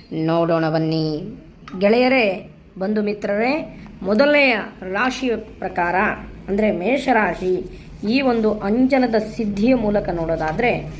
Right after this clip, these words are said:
ವಿಶೇಷವಾಗಿ ನೋಡಿ, ಚುರುಕಿನ ನಡವಳಿಕೆ ನಿಮ್ಮಲ್ಲಿ ಇರ್ತಕ್ಕಂಥದ್ದು.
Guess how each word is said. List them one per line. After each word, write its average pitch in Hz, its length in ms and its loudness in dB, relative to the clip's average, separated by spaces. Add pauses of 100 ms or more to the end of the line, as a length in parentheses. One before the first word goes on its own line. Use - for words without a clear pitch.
(200)
ವಿಶೇಷವಾಗಿ 226 920 2
ನೋಡಿ, 214 380 -2 (500)
ಚುರುಕಿನ 294 400 4 (340)
ನಡವಳಿಕೆ 180 680 0
ನಿಮ್ಮಲ್ಲಿ 165 360 -4 (180)
ಇರ್ತಕ್ಕಂಥದ್ದು. 160 1040 -6